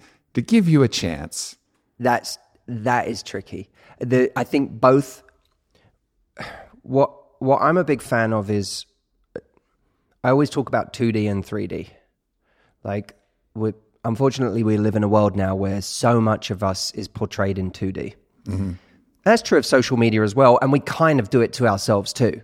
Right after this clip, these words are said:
Speaker 2: We kind of caricature ourselves in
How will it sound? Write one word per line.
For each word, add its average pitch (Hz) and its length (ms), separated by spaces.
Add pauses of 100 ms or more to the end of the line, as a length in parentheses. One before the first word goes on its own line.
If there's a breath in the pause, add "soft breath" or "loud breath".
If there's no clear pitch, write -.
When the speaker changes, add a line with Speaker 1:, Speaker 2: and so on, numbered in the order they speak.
(260)
Speaker 2:
We 123 100
kind 139 180
of 123 80
caricature 117 680
ourselves 95 520 (880)
in 113 320